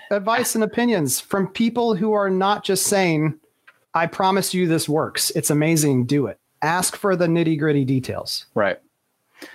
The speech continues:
Speaker 2: Hey, um, if you guys have questions or comments, we wanna see 'em in the chat. So ask 'em now. We're always happy to answer. This summer we see you.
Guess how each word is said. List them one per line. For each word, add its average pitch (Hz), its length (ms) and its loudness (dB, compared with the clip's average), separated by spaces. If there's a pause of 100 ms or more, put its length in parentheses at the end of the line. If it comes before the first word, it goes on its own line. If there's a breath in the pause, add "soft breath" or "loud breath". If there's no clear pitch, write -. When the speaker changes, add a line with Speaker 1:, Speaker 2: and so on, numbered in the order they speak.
(240 loud breath)
Speaker 2:
Hey, 147 340 2
um, 127 520 0
if 139 120 -6
you 135 60 -2
guys 139 140 0
have 139 120 0
questions 131 420 0
or 131 60 0
comments, 127 440 0
we 120 100 0
wanna 123 240 2
see 139 180 0
'em 135 80 2
in 131 80 0
the 131 60 0
chat. 156 280 -2
So 113 300 0
ask 113 280 -2
'em 135 120 0
now. 131 240 2
We're 117 120 0
always 117 300 0
happy 113 320 -2
to 110 60 0
answer. 113 280 0
This 113 200 0
summer 131 260 2
we 127 140 0
see 135 260 -2
you. 127 300 0